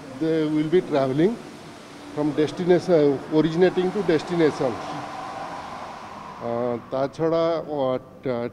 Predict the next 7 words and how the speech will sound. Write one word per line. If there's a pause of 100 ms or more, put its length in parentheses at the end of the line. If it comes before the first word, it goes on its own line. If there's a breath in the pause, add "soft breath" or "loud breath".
(100)
ଟ୍ରେନ୍‌ରେ
ବି
ବୁକିଂ (880)
କିଛି
seat (520)
ହେବ
ନାହିଁ,